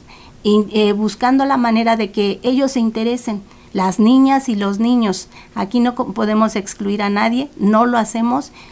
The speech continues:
los involucramos. Y de esta manera también nos favorece a disminuir, si es que hay in-, in-, eh, algún índice de, de violencia o de acoso, a disminuir o prevenir. Y vaya que lo estamos logrando, ¿no?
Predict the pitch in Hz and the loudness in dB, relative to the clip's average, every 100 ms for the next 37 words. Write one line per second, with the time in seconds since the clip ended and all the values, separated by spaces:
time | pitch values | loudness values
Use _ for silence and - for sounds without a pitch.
0 | - 196 185 202 202 196 196 202 202 196 | -6 -4 -2 0 0 -2 -2 -2 0 -2
1 | - 208 262 - 302 247 247 247 247 208 | -4 -2 0 2 2 2 0 -2 -2 -2
2 | 214 226 226 202 180 190 196 254 - - | -2 -2 -4 -4 -2 -4 -4 -8 -8 -20
3 | - - 214 233 277 - 202 196 208 208 | -20 -8 -2 0 -2 -2 -2 0 0 0
4 | 208 226 254 311 - - 220 233 233 254 | 0 2 2 0 -6 -2 0 0 -4 -2
5 | 233 233 - 214 226 - 202 233 - 185 | 0 -2 -2 0 0 0 -2 0 -2 0
6 | 185 180 196 202 240 240 233 220 220 202 | 0 0 -2 -2 0 0 -2 -4 -4 -4
7 | 180 180 185 190 190 214 220 247 349 - | -4 -6 -2 -2 -2 -4 -6 -8 -8 -14
8 | - - - - 180 190 185 240 269 269 | -20 -20 -20 -4 0 2 0 0 -2 -2
9 | 302 311 - - - 185 180 185 190 185 | -6 -8 -20 -20 -6 -2 0 0 0 0
10 | 196 202 208 240 311 - - 185 190 190 | 0 0 2 2 2 -2 -10 -8 -6 -2
11 | 180 185 185 - - - - - 196 214 | 0 0 -2 -8 -20 -20 -20 -6 -4 -2
12 | 240 247 233 208 180 190 190 202 208 208 | -2 0 -2 -2 -2 -2 -6 -4 -4 -4
13 | 196 175 170 165 175 - - 202 185 | -4 -4 -2 -2 -4 -8 -10 -4 -4